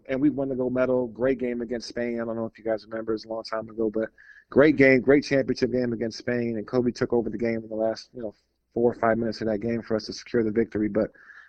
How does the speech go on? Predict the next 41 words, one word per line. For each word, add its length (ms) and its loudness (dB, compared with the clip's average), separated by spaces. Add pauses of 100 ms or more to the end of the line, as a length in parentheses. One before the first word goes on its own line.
(140)
Dwayne 520 6
Wade 580 6
was 180 -4
our 140 2
leading 260 0
scorer 340 -2
off 100 -6
the 80 -2
bench 260 -4
and 100 -8
had 140 -2
no 180 0
problem 460 2
being 280 -2
that 200 -4
because 320 -4
he 80 -14
knew 340 -2 (340)
that 120 2
if 140 2
he, 80 6
if 260 0
we 100 8
all 140 8
could 180 -6
sacrifice 720 0
a 100 -8
little 240 0
something, 540 -6
take 140 -2
a 20 -4
little 180 -2
bit 120 -4
less 200 0
shots, 520 -6 (420)
sacrifice 600 -2
our 100 0
bodies, 400 2
take 200 -6
the 60 -6
charge, 640 -2